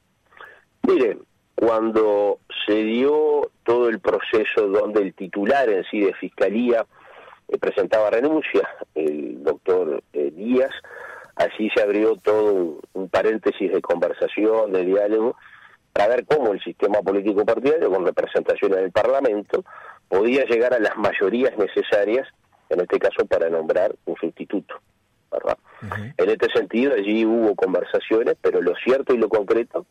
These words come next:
Speaker 1: es que las mayorías no aparecieron. Las mismas mayorías que en su momento sí se consagraron para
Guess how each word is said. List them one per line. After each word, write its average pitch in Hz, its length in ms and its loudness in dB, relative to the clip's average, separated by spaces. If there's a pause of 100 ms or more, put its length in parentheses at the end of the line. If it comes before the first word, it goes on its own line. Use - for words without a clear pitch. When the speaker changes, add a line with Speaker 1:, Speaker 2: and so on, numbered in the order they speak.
(460)
Speaker 1:
es 104 240 2
que 98 120 2
las 92 160 0
mayorías 95 580 0 (300)
no 98 160 2
aparecieron. 90 560 0 (480)
Las 90 140 2
mismas 156 300 2
mayorías 147 580 2
que 123 100 2
en 113 60 2
su - 160 0
momento 117 540 0 (560)
sí 143 180 0
se 135 120 2
consagraron 113 720 2
para 113 360 2